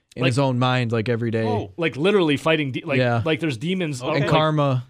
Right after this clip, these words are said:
Speaker 1: and stuff like that.
Speaker 2: like, literally
Speaker 3: Karma.
Speaker 2: fighting demons that, like, only he can see. It's like, dude, you might, a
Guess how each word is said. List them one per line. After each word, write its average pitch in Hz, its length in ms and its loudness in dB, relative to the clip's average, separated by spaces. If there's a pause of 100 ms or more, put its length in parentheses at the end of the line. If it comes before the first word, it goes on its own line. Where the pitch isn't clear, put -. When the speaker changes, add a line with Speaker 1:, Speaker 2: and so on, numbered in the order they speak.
Speaker 1:
and 127 160 -8
stuff 139 240 -2
like 127 160 -2
that. 117 280 -2
Speaker 2:
like, 156 200 0
literally 202 340 4
Speaker 3:
Karma. - 120 -4
Speaker 2:
fighting 185 340 0
demons 160 320 -4
that, 139 160 -6
like, 143 300 -6 (140)
only 170 240 -4
he 175 200 -4
can 147 160 -4
see. 131 400 -6 (100)
It's 156 200 -6
like, 147 180 -6
dude, 131 420 -2
you 175 80 -2
might, 190 220 -2 (100)
a - 60 -18